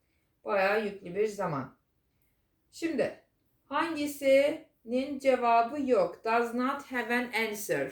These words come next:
Pasajda hangi sorunun cevabı yok diyor. "What are Tom's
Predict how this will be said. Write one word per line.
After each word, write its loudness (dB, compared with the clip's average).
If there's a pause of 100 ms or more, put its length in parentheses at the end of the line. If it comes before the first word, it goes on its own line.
(140)
Pasajda 2
hangi -2
sorunun -6
cevabı 2
yok 2
diyor. -12 (800)
"What 2
are 4
Tom's -2